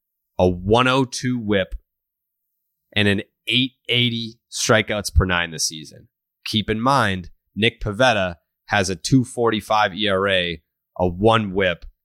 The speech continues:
and a nine forty-one strikeouts per nine over his last four starts." And then some dickhead had the audacity to say that I was cherry picking.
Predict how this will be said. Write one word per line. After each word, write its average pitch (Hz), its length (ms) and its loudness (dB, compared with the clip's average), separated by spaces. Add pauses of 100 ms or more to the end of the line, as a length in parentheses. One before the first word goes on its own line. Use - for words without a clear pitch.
(180)
and 92 120 -2
a 90 60 2
nine 101 400 0
forty-one 92 600 -2
strikeouts 85 600 -4
per 92 120 4
nine 85 320 -2
over 87 180 -8
his 80 180 -6
last 90 380 0
four 82 220 -4
starts." - 560 -8 (1400)
And 85 80 0
then 87 120 0
some 98 460 0 (360)
dickhead 101 560 2
had 90 240 -4
the 92 160 0
audacity 85 920 -2 (480)
to 95 120 2
say 92 320 4
that 82 340 -4 (500)
I 87 140 2
was 82 180 -2
cherry 110 380 2
picking. - 440 -6